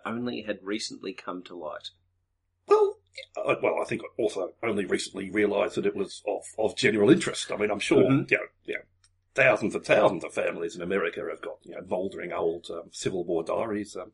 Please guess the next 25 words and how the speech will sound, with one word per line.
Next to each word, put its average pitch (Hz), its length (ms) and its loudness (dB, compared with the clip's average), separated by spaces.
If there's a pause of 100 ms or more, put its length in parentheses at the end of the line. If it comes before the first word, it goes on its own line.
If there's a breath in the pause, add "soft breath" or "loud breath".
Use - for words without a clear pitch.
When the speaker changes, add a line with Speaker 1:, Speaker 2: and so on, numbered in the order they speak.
(120)
Speaker 2:
yeah, 85 80 -20 (760 loud breath)
up 127 140 2
in 120 60 0
the 123 100 8
attic - 220 4
somewhere. 185 240 0
And 156 100 6
in 165 60 6
fact, 202 240 4
of 156 80 -8
course, 226 320 -4
um, 220 200 -2
yeah, 214 200 -4
Mister - 260 4
Whittle's - 460 4
diary 95 420 4
only 87 220 -4
came 95 240 -8
to 95 80 -10
light 90 300 -6
a - 40 -20
few 92 160 -8
years 95 260 -4
ago. 262 280 -4
So 277 320 -4